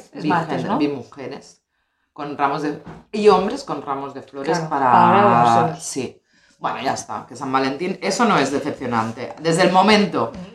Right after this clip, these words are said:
Speaker 1: ¿Cómo que no es decepcionante el día entero? ¿No?
Speaker 2: Sí, es lo
Speaker 1: Ah,
Speaker 2: he dicho.
Speaker 1: vale.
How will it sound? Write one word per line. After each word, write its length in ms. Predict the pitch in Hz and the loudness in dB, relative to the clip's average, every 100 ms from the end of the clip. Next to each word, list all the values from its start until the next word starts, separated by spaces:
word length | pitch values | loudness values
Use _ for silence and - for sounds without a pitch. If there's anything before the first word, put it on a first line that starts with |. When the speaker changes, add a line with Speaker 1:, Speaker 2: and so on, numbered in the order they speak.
| - - | -4 -2
Speaker 1:
¿Cómo 180 | 185 190 | -4 -4
que 80 | 190 | -4
no 80 | 175 | -4
es 40 | |
decepcionante 380 | 185 180 185 185 | -4 -4 -4 -4
el 60 | 196 | -4
día 100 | 226 | -4
entero? 300 | 220 220 - _ _ _ _ _ _ _ _ _ _ _ _ _ _ _ _ _ _ _ | -4 -10 -14 _ _ _ _ _ _ _ _ _ _ _ _ _ _ _ _ _ _ _
¿No? 280 | 226 - _ _ _ | -16 -16 _ _ _
Speaker 2:
Sí, 300 | - - - | -20 -20 -20
es 100 | 165 | -10
lo 80 | 170 | -2
Speaker 1:
Ah, 180 | 196 175 | -2 -2
Speaker 2:
he 20 | 196 | -4
dicho. 60 | |
Speaker 1:
vale. 140 | 277 | -6